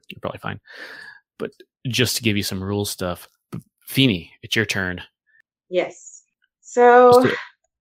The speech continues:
Speaker 1: yeah, one thing I, I should mention to you is you, you can be casting spells as you're moving.
Speaker 2: Oh,
Speaker 1: Um,
Speaker 2: okay.
Speaker 1: s-, or, like, drinking
Speaker 2: Oh.
Speaker 1: potions or something if you want to do that.
Speaker 2: Great. So that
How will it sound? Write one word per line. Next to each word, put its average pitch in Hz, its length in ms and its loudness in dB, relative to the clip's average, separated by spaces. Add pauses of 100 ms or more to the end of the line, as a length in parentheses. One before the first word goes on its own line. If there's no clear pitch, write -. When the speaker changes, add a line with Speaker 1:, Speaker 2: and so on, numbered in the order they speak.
(320)
Speaker 1:
yeah, 120 160 2
one 120 180 4
thing 139 360 4
I, 113 260 2
I 110 40 2
should 104 280 -4
mention 117 280 0
to 107 120 -2
you 120 140 6
is 92 140 0
you, 110 200 -2
you 127 140 4
can 139 100 4
be 104 120 0
casting 104 380 -4
spells 98 560 -2
as 104 260 2
you're 95 280 -6
moving. 98 480 2 (760)
Speaker 2:
Oh, 202 280 2
Speaker 1:
Um, 180 100 -6
Speaker 2:
okay. 202 300 -6
Speaker 1:
s-, - 100 -6 (120)
or, 120 120 6
like, 107 160 2
drinking 110 380 0
Speaker 2:
Oh. - 40 -4
Speaker 1:
potions 98 360 0
or 90 80 -2
something 95 340 -4
if 92 140 -8
you 98 80 -2
want 92 160 -6 (100)
to - 80 -12
do 95 140 -4
that. 92 320 -2 (640)
Speaker 2:
Great. 190 220 -2 (260)
So 202 720 0
that 214 360 4